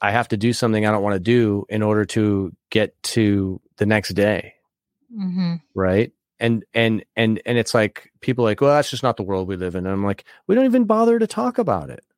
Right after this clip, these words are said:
Speaker 1: We don't even bother to explore it," right? Like, how do we take care of each other in that? I know I'm doing, going way off topic again, but
Speaker 2: It does make sense. But I
Speaker 1: Yeah.
Speaker 2: appreciate you talking to me about addiction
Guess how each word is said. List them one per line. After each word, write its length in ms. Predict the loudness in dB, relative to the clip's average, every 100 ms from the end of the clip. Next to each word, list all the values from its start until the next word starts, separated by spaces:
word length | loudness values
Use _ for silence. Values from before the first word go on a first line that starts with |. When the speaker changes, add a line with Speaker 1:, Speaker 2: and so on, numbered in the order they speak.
| _ _ _ _ -2
Speaker 1:
We 120 | 2
don't 80 | 4
even 100 | 4
bother 280 | 2 0 0
to 140 | 0
explore 520 | 0 -2 -4 0 0
it," 100 | 0
right? 320 | -2 -2 -2 -2
Like, 180 | -2 0
how 160 | 0 2
do 120 | 4
we 240 | 2 0
take 220 | 0 -2
care 180 | 0 0
of 80 | 0
each 160 | -2 -4
other 200 | -4 -6
in 60 | -6
that? 160 | -10 -8 2
I 40 |
know 120 | 4 4
I'm 140 | 2
doing, 280 | 0 0 0
going 220 | 2 2
way 140 | 0 -2
off 100 | -4
topic 280 | -6 -6 -12
again, 100 | -14 -2
but 180 | -2 -2 -16 -20 -20 -20 _ _ _ -20 -20 _ -20 -20 -20 -4
Speaker 2:
It 140 | 2 4
does 260 | 2 0
make 140 | -6 -4
sense. 560 | -4 -4 -6 -6 -8 -20 -20 -20 -20 _ _ 2
But 100 | 4
I 140 | 2
Speaker 1:
Yeah. 140 | 2
Speaker 2:
appreciate 500 | 2 2 2 2 2
you 160 | 2 0
talking 420 | 2 0 2 0
to 60 | 2
me 160 | 0
about 580 | 0 2 2 2 -2 -8 _ _ _ _
addiction 840 | -2 0 -2 -2 0 0 0 -4